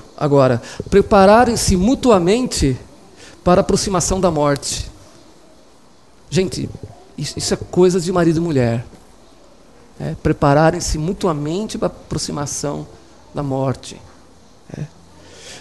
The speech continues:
E consolarem um ao outro na esperança da vida eterna. Quatro,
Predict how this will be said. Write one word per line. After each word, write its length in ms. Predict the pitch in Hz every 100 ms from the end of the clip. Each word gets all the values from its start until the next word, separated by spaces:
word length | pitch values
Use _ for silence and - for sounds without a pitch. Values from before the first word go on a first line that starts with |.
| -
E 80 | 143
consolarem 720 | 180 185 208 170 175 185 175
um 240 | 196 247
ao 80 | 196
outro 540 | 170 196 233 - 156
na 80 | 151
esperança 520 | 160 - 165 175 -
da 80 | 160
vida 240 | 143 170
eterna. 480 | 165 - 135 131 - - - - - - _ - _ - - _ - - - - - - - - - - - -
Quatro, 480 | 170 151 - 107